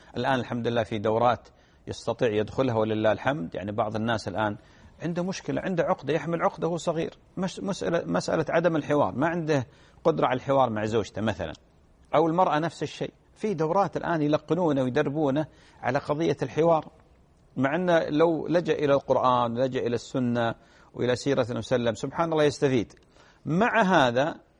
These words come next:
ياخذ له دور، يعطونه مثلًا، يحاول يكسرون الحاجز اللي،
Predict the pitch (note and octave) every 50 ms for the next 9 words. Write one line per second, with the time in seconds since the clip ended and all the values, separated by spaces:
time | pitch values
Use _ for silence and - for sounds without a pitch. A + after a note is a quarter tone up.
0 | _ - G#3 A3 - - G#3 G3+ G#3+ G#3 F#3 G#3 G3 F3+ D#3 D3 C#3 C#3 - G3+
1 | G3 F3 D3+ C3+ A#2 G#2 A2 A#2+ A#2+ B2 A#2+ A#2+ A#2 A2+ A2+ - - _ - _
2 | - - - - G3 G3+ G3 F#3 - - - - E3+ F3 G3 F#3+ F3 D3+ - C3
3 | C3 - - D#3+ F3 E3+ D3 A#2+ A2 G#2 G2+ G#2+ A2 G#2+ G#2+ A2+ A2+